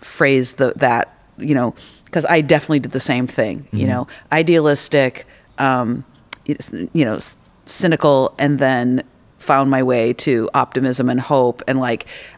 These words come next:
Speaker 1: I think that when somebody's trapped in cynicism, they think that you're still stuck in idealism.
Speaker 2: Mm.
Speaker 1: It's like, "No, no, no, I went through cynicism.
Speaker 2: Mm.
Speaker 1: I got to hope because I realized how much harder it is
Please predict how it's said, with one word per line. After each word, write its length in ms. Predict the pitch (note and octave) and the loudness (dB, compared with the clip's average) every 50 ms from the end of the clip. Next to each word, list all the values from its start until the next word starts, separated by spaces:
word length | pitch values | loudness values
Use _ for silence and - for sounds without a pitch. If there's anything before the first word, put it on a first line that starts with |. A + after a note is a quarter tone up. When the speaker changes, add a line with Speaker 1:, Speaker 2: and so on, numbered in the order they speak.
| - | -2
Speaker 1:
I 100 | - D3+ | -2 -2
think 260 | C#3+ - D#3+ D3+ C#3+ - | 0 2 0 0 2 2
that 120 | D3 B2+ | 0 0
when 140 | C3 C#3 C3+ | 2 0 0
somebody's 340 | - D#3+ C#3+ C#3 C3 A#2+ - | 0 0 0 0 -2 -4 -6
trapped 380 | - - D3+ C3 C3 - - | -4 0 0 0 0 0 -4
in 80 | C#3+ C#3+ | -6 -6
cynicism, 540 | - D3+ D3 D3+ C#3 - D3 D3 D3+ D3+ C#3+ | -4 -2 -2 -2 -2 -4 -4 -4 -2 0 0
they 100 | C3+ C3+ | 0 -2
think 340 | - - D3 C#3+ D3 - | -4 -2 -4 -4 -4 -2
that 180 | - D3 - - | -4 -4 -4 -4
you're 280 | C3 C3+ C#3+ C#3 C#3+ D3 | -4 -2 0 0 0 -2
still 260 | - - - D3+ C#3 | -4 -6 -6 -8 -6
stuck 360 | - - - D3+ C3+ - - | -6 -6 -4 -4 -4 -2 -2
in 100 | C#3+ C3 | -4 -4
idealism. 800 | A#2+ A#2+ A#2+ A#2+ B2+ B2+ C3+ D3+ E3+ F3+ F3 A3 - A3+ A3+ - | -4 -6 -4 -2 -2 0 0 0 0 -2 -2 -2 -2 -2 -4 -6
Speaker 2:
Mm. 420 | - - - - F#2+ F#2+ F#2+ F#2+ | -8 -14 -20 -18 -16 -12 -6 -4
Speaker 1:
It's 100 | E3 E3+ | -2 0
like, 100 | F#3+ E3+ | 0 0
"No, 120 | G#3 G#3 G#3 | 0 0 -2
no, 80 | G#3 G3 | 0 0
no, 140 | G3 F3+ - | -2 -2 -2
I 80 | E3+ E3+ | -4 -6
went 360 | F3 D#3+ F3 F3 F3 - - | -6 -6 -6 -6 -6 -8 -8
through 200 | - - F3+ D#3+ | -8 -8 -6 -6
cynicism. 720 | - - - C3+ B2+ - - A#2 A2+ - - - - - - - | -6 -6 -6 -6 -6 -6 -8 -8 -8 -8 -8 -10 -10 -12 -14 -14
Speaker 2:
Mm. 340 | - G2+ G2 F#2+ F#2 F#2 F2+ - _ _ - | -12 -10 -8 -8 -8 -10 -12 -16 _ _ -2
Speaker 1:
I 180 | E3 F3 F#3 F3+ | 0 0 2 2
got 240 | F#3+ F3 - - | 0 0 -2 -2
to 80 | - C3+ | -6 -8
hope 460 | - - - - D3 C#3 - - _ - | -8 -6 -4 -2 -2 0 -2 -4 _ -6
because 180 | D#3+ - C#3+ | -6 -4 -2
I 60 | D3 | -2
realized 320 | C#3+ D3 D#3 D3 C#3 C3+ - | 0 0 0 0 0 -2 -2
how 100 | - D3+ | -4 -4
much 140 | C3+ - - | -4 -4 -6
harder 420 | - - - - D#3 D#3+ D#3 D#3 | -12 -12 -8 -6 -4 -4 -4 -4
it 80 | C#3 D3+ | -2 -2
is 380 | C#3+ C3+ C3 B2+ - - - | -2 -2 -2 -4 -6 -10 -14